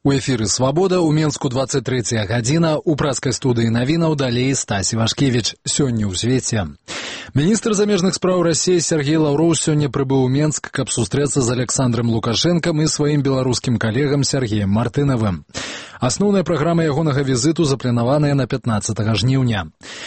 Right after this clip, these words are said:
Як паведамляе прэсавая служба М З С Расіі, чакаецца, што падчас візіту адбудзецца сустрэча Лаўрова з Аляксандрам Лукашэнкам, на якой будуць абмяркоўвацца актуальныя пытанні двухбаковага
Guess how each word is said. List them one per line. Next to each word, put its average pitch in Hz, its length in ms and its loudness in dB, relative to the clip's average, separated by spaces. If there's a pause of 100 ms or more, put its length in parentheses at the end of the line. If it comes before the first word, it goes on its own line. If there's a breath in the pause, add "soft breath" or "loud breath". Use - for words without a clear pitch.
(160 loud breath)
Як 135 160 -2
паведамляе 151 480 2
прэсавая 156 400 0
служба 147 400 0
М 131 100 0
З 123 220 0
С - 80 -4
Расіі, 127 400 0
чакаецца, 151 480 0
што - 160 -2
падчас 131 400 -2
візіту 131 480 0
адбудзецца 143 560 0
сустрэча 139 560 0
Лаўрова 147 420 2
з 131 140 0
Аляксандрам 120 560 0
Лукашэнкам, 156 760 0 (380 loud breath)
на 131 160 2
якой 185 160 2
будуць 175 320 0
абмяркоўвацца 147 720 0
актуальныя 131 480 0
пытанні 143 480 0
двухбаковага 123 720 0